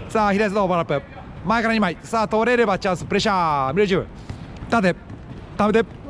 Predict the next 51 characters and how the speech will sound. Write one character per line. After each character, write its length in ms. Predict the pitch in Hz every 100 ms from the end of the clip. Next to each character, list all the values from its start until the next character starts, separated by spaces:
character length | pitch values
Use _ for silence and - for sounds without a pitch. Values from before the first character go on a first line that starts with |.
| -
挟 260 | 226 202
み 80 | 254
込 100 | 247
ん 20 |
で 80 | 220
い 20 |
く。 140 | 147 120
い 80 | 226
や 140 | 262
ー、 40 | 277
ナ 60 |
イ 40 | 285
ス 60 |
カ 80 | 269
バ 220 | 277 202
ー。 220 | - - -
そ 180 | - 262
の 120 | 277
後 180 | 277 240
突 120 | 233
破。 180 | 311 240
ゴ 100 | 226
ー 20 |
ル 40 | 294
前。 200 | 330 330
キ 120 | -
ー 20 |
パ 60 | 339
ー 100 | 349
だ。 260 | 339 330 349
ナ 80 | 339
イ 40 |
ス 40 |
キ 60 | 339
ー。 160 | 359 302
右 360 | 226 269 269 285
手 300 | 262 247 247
一 60 | 233
本 380 | - 220 185
弾 140 | 170 202
き 300 | 240 202 247
出 160 | 240
し 60 | -
て 100 | 196
ク 180 | - 214
リ 160 | 247
ア 120 | 262 240
ボ 260 | 254 247
ー 40 | 208
ル。 100 | 190
敵。 380 | 202 208 311